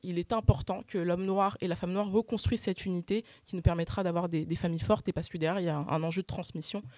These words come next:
qui est hyper important lorsqu'on a, encore une fois, un projet civilisationnel qui est bien construit sur trente ans, cinquante ans, chose qu'aujourd'hui, on, c'est une chose à laquelle on réfléchit pas, contrairement à d'autres populations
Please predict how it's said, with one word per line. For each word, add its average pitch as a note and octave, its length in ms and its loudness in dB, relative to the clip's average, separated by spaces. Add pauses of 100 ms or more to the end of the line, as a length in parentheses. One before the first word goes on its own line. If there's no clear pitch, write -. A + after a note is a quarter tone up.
(220)
qui - 120 -2
est - 100 -4
hyper E3+ 220 0
important E3 460 -4
lorsqu'on E3 340 -4
a, D#3 40 -4
encore D#3 320 -4
une D#3+ 100 0
fois, F#3 140 -2
un E3+ 60 0
projet F3 300 2
civilisationnel F3 640 0
qui - 120 -6
est - 20 -4
bien E3 140 -2
construit G3 380 -4 (260)
sur - 220 -6
trente - 260 -4
ans, F#3+ 120 -4
cinquante E3+ 420 -8
ans, G#3+ 100 -4 (240)
chose - 180 -2
qu'aujourd'hui, F3 400 -2
on, E3 300 0
c'est E3+ 160 -4
une D#3+ 60 -2
chose F#3 180 -2
à E3+ 40 2
laquelle D#3 240 -2
on E3+ 40 -2
réfléchit E3 340 -6
pas, G#3+ 140 0
contrairement E3 380 -8
à E3 80 -6
d'autres F3 120 -8
populations F3+ 560 -2